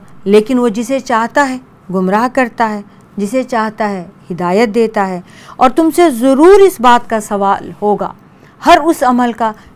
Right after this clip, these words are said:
जो तुम करते थे, और तुम अपनी कस्मों को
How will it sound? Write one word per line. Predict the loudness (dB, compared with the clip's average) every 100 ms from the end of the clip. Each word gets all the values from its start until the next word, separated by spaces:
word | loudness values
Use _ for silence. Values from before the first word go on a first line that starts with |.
| -16
जो | -2 -2
तुम | 0 -4
करते | -4 -8 -4 -4
थे, | -4 -10 -16 _ -20 _
और | -2 0
तुम | -2 -2
अपनी | -2 -2 -4
कस्मों | -6 -6 -6 -6
को | -4 -6